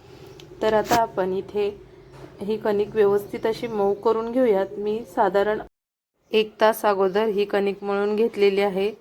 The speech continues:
तुम्ही ही फुलक्या करण्याच्या अगोदर एक तास मळून घ्या. तर अशा प्रकारे मी थो-,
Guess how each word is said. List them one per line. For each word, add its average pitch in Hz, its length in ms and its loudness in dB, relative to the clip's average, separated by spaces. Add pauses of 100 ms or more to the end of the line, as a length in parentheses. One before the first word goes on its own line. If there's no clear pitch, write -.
(500)
तुम्ही 208 260 0
ही 220 180 0 (100)
फुलक्या 208 420 0
करण्याच्या 196 520 0
अगोदर 185 360 2 (120)
एक 196 260 -6
तास - 340 -2 (220)
मळून 180 380 2
घ्या. 185 220 -2 (720)
तर 214 120 2 (140)
अशा 208 220 -4
प्रकारे 208 460 0
मी 214 240 -2 (520)
थो-, 226 100 0